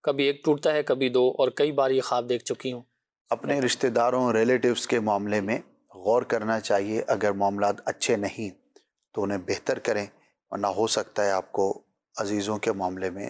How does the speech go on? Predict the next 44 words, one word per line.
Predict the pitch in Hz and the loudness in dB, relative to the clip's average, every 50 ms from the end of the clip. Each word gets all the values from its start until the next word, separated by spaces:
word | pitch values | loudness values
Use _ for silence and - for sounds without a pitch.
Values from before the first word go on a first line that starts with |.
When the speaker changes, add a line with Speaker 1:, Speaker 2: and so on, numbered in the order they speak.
| - - - | -12 -14 -14
Speaker 2:
رشتہ | 117 98 - - - 104 | -16 -16 -10 -6 -4 -2
داروں | 90 98 95 98 101 | 0 0 0 0 -2
کے | 101 - 107 | -4 -6 -6
معاملے | 95 95 90 90 90 92 92 | -6 -6 -6 -6 -8 -12 -16
میں | 92 101 _ _ _ _ _ _ _ _ _ _ _ _ _ - 107 | -16 -20 _ _ _ _ _ _ _ _ _ _ _ _ _ -4 -4
دشواری | 98 - - 107 98 98 104 104 | -2 -2 0 0 0 0 0 0
کا | - 113 | 0 0
اور | 101 95 | 0 0
پریشانی | 92 - 95 90 90 87 - - 90 92 90 | -2 -4 -4 -4 -4 -4 -6 -8 -8 -10 -10
کا | 87 - 90 | -8 -6 -6
سامنا۔ | - - - 90 95 101 101 - - _ _ _ _ - - - - - _ _ _ _ _ _ | -6 -6 -6 -8 -10 -12 -20 -20 -20 _ _ _ _ -20 -20 -20 -20 -20 _ _ _ _ _ _
Speaker 1:
ٹھیک | - - 135 127 | -8 -6 -2 -2
ہے | 131 | -2
جی، | 120 120 | 0 0
خواب | 113 - - 139 139 165 175 | -2 -2 0 2 2 0 0
میں | 185 196 190 | -2 -2 0
دیکھا | 156 160 156 - 175 175 | 2 0 2 2 0 0
ہے | 180 196 | 0 0
کہ | 180 - | 0 -2
ہمارے | 170 151 143 151 156 170 143 | 0 0 2 2 2 2 2
گھر | 147 135 135 | 2 0 2
کا، | 127 165 160 156 - - | 2 0 0 -2 -6 -6
آ، | - 135 | -2 0
ایک | 127 131 135 139 131 131 127 | 2 2 2 2 0 -2 -2
درخت | 120 131 139 165 - - - | 0 0 0 0 -2 -2 0
ہے | 143 143 156 | 2 4 4
اور | 170 156 | 6 4
اس | 151 135 - | 4 2 2
میں | 143 135 131 | 0 0 0
آگ | 123 131 | 0 0
لگ | 135 143 147 151 143 135 | 2 0 0 0 2 2
گئی | 156 165 160 151 | 2 2 4 4
ہے | 151 151 156 - _ _ _ _ _ _ _ _ | 2 2 2 -2 _ _ _ _ _ _ _ _
اور | _ 120 127 131 131 135 139 123 | _ 0 2 2 2 0 0 -2
اس | 175 - | -2 0
سے | - - 160 151 | 2 2 2 2
پھر | - 156 139 | 2 0 0
سارے | - - 131 135 139 | 0 2 2 4 4
درختوں | 135 131 135 123 - - 135 127 | 2 2 0 0 0 0 2 2
کو | 127 120 | 4 2
آگ | 120 117 | 2 2
لگ | 120 113 | 0 -4
جاتی | 113 117 113 117 113 _ - | -4 -6 -8 -10 -10 _ -16
ہے۔ | - - _ | -20 -20 _